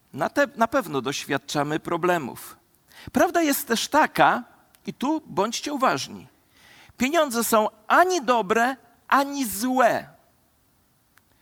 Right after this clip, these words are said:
Liczy się jednak to, co my z nimi robimy, i to, co one robią z nami. Mogę wykorzystać te pieniądze, aby kupić posiłek głodnemu człowiekowi, lub mogę wykorzystać te pieniądze na przykład na gry hazardowe.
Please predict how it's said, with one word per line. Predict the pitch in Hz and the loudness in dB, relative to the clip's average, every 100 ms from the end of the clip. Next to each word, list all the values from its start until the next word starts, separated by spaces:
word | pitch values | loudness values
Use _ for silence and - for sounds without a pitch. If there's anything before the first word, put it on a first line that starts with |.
| _ | _
Liczy | 147 240 - 208 | -2 -2 -2 -6
się | 196 175 170 _ _ - | -4 -4 -8 _ _ -4
jednak | 151 185 180 160 - | -2 0 -4 -8 -8
to, | - 170 | -4 -4
co | - - 143 | -2 -4 -4
my | 190 | -2
z | 156 135 | -4 -6
nimi | 160 180 175 175 _ | -8 -8 -10 -12 _
robimy, | 151 156 147 202 151 110 160 _ _ _ _ - | -2 -2 -2 -6 -4 -6 -8 _ _ _ _ -12
i | 156 | -6
to, | - 151 _ - | -4 -4 _ -10
co | - - | -6 -4
one | - 190 135 131 | 0 0 0 -4
robią | 123 139 143 | -2 -4 -4
z | 143 | -2
nami. | 175 160 123 - - _ _ _ _ _ _ _ _ _ _ _ _ - | 0 0 -2 -12 -20 _ _ _ _ _ _ _ _ _ _ _ _ -2
Mogę | 170 226 220 | 0 0 -4
wykorzystać | 226 226 233 - 254 - | -6 -6 -4 -4 -4 -4
te | 226 | -6
pieniądze, | 226 226 254 208 214 | -4 -4 -4 0 2
aby | 175 180 | 2 -4
kupić | 208 208 170 | -8 -10 -8
posiłek | - 185 196 190 160 | -4 -4 -2 -4 -4
głodnemu | 180 196 185 208 208 | -4 -4 -4 -6 -6
człowiekowi, | - 226 208 214 294 240 170 | -6 -6 -8 -4 -4 -2 -6
lub | 151 | -6
mogę | 160 170 175 | -4 -2 -2
wykorzystać | 156 170 165 175 170 - | -4 -6 -6 -4 -4 -4
te | 160 | -4
pieniądze | 170 156 147 143 | -2 -2 -4 -6
na | 170 | -8
przykład | - 175 180 - | -10 -10 -10 -6
na | 196 | -6
gry | 240 254 | -4 -4
hazardowe. | 165 139 131 117 113 110 - | -2 0 -2 -4 -6 -8 -10